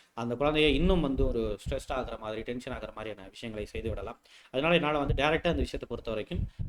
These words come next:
என்ன பண்ண முடியலன்னா, இந்த மாதிரி வீடியோஸ் மூலமா பொதுவாக சில விஷயங்களை நம்மளால சொல்ல முடியாது. Because, uh, we need to observe your situation. It's very, very important thing. அதுக்கப்புறம் தான் அந்த குழந்தையை பாதிக்காத அளவுக்கான சரியான சஜஷன்ஸை நம்மால் வழங்க முடியும். That's a matter.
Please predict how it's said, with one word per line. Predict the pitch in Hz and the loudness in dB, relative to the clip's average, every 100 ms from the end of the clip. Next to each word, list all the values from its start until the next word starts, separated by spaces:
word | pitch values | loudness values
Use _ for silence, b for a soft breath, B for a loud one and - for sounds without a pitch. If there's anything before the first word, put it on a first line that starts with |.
| - | -4
என்ன | 139 | -4
பண்ண | 135 127 | -2 -2
முடியலன்னா, | 117 123 143 | -2 -2 -2
இந்த | 139 | -4
மாதிரி | 127 131 131 143 | -2 -2 0 0
வீடியோஸ் | 156 147 - | 0 -2 -4
மூலமா | 113 170 175 | -10 -8 -4
பொதுவாக | 147 170 156 156 | 2 4 4 0
சில | 131 | -6
விஷயங்களை | 117 - 123 113 | -6 -8 -10 -10
நம்மளால | 104 101 104 | -10 -10 -10
சொல்ல | - 104 | -6 -4
முடியாது. | 101 98 120 180 - - | -4 -6 -6 -6 -8 -8
Because, | 120 117 - | -6 -4 -6
uh, | 104 101 B B - | -8 -10 B B -4
we | |
need | 147 | -2
to | 160 | 0
observe | 139 175 175 | 2 6 6
your | 139 98 - | 4 -2 -6
situation. | - 131 98 - | -6 -6 -6 -12
It's | _ - | _ -2
very, | 117 | -2
very | 117 110 | -4 -8
important | - 104 95 | -10 -12 -12
thing. | - - | -10 -12
அதுக்கப்புறம் | 113 - 127 135 | -8 -6 -4 -2
தான் | 147 | -2
அந்த | 131 117 107 B B | -2 -6 -8 B B
குழந்தையை | - 151 156 | -2 2 2
பாதிக்காத | 131 135 143 139 123 | 2 0 0 -4 -2
அளவுக்கான | 135 143 123 117 107 | -2 -2 -4 -6 -8
சரியான | - 127 131 - | -6 -4 -4 -6
சஜஷன்ஸை | 117 120 - 110 143 | -10 -12 -12 -12 -12
நம்மால் | 123 104 104 | -10 -10 -10
வழங்க | 98 101 | -10 -12
முடியும். | 95 95 107 | -14 -14 -12
That's | 101 - | -12 -12
a | |
matter. | - - | -12 -12